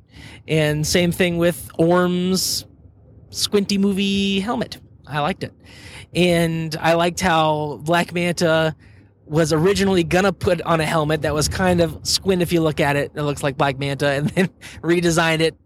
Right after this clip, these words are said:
and it's just straight out of the comic book. Um, Mira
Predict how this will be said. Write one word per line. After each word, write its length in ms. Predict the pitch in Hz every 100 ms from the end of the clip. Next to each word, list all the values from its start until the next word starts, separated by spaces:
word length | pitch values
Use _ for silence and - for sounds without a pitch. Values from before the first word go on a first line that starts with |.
| -
and 100 | 135
it's 120 | 151 139
just 200 | 147 -
straight 400 | - 175 160 147
out 160 | 143 139
of 60 |
the 60 | 135
comic 420 | 147 131 127 -
book. 280 | 127 - - - - - - -
Um, 540 | 175 156 143 135 135 127
Mira 640 | 160 202 196 185 185 175